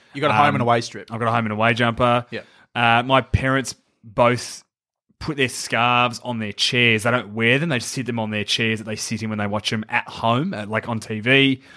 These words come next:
Speaker 2: I have a pair of Geelong socks that I wear to every game. I have a, wear a lucky pair of shoes, which I'm wearing right now.
Speaker 1: Oh.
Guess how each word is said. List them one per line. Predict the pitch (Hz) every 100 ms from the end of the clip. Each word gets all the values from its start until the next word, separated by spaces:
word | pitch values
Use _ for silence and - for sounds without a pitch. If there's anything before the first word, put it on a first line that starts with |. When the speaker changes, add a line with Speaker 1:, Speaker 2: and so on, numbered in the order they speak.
| -
Speaker 2:
I | 127
have | 123 127 113 -
a | -
pair | 120 143
of | 120 107 -
Geelong | - 123 127
socks | 117 147 135 -
that | 135
I | 117
wear | 117
to | 110
every | 117 113
game. | 110 113 139 220 220 - - - - -
I |
have | 143
a, | 143
wear | 135 135
a | - -
lucky | 143 127
pair | - 147
of | 120
shoes, | - 175 180 220
which | 160
I'm | 156
wearing | 147 170 160 147
right | 151 165 143
now. | 151 170 247 254 -
Speaker 1:
Oh. | 208 -